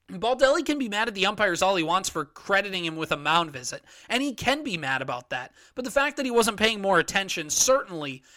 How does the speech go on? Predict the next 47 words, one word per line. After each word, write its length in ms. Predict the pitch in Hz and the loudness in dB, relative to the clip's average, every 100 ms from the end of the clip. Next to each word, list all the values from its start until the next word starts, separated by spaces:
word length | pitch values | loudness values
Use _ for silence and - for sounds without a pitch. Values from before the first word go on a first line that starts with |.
| - | -10
has 240 | 196 208 - | -4 -2 -2
to 60 | |
be 160 | 180 165 | -2 -4
on 80 | 156 | -4
the 80 | 151 | -2
mind 220 | 160 151 | 0 -2
of 80 | - | -4
Twins 300 | 170 160 - | -6 -4 -4
fans, 280 | 139 131 | -6 -6
and 100 | 143 | -8
certainly 400 | 139 226 240 208 | -4 -2 -4 -4
has 200 | 175 180 | -2 -2
to 80 | - | -2
be 100 | 175 | -4
on 100 | 156 | -4
the 60 | 151 | -2
mind 320 | 160 160 156 | 0 0 0
of, 160 | 135 - - - - _ | -6 -8 -20 -20 -20 _
of, 480 | 151 151 147 143 143 - _ _ - | -4 -2 -2 -4 -10 -16 _ _ -8
uh, 280 | 139 131 135 | -4 -4 -8
the 160 | 151 151 | -10 -12
front 300 | - 180 156 | -4 -2 0
office 380 | 151 156 131 143 | 0 0 -4 -12
of, 40 | |
like, 160 | 139 139 | -14 -14
"Come 280 | - 240 233 | -12 -10 -8
on, 260 | 165 143 | -6 -8
man. 280 | 120 117 127 | -10 -16 -12
Like, 240 | 180 180 - _ _ | -8 -8 -10 _ _
everybody 340 | 262 277 277 262 | -2 0 0 2
has 160 | 226 | 0
a 40 | 233 | 0
mistake. 420 | 208 190 175 - 185 | 0 2 0 0 -2
I 80 | |
get 260 | 175 170 160 | -2 0 0
it. 220 | 156 - _ _ - | 0 -4 _ _ -10
I'm 100 | 190 | -2
not 180 | 202 | -2
trying 200 | 196 202 | -2 -4
to 60 | 170 | -4
say 160 | 180 160 | -4 -4
that 180 | 156 | -4
it's 140 | 147 143 | -6 -10
a 20 | |
fireable 680 | - 175 170 165 156 151 135 | -4 0 2 2 -2 -4 -8
offense, 460 | - 156 135 - | -6 -6 -4 -8
but 340 | - 156 151 | -2 -2 -2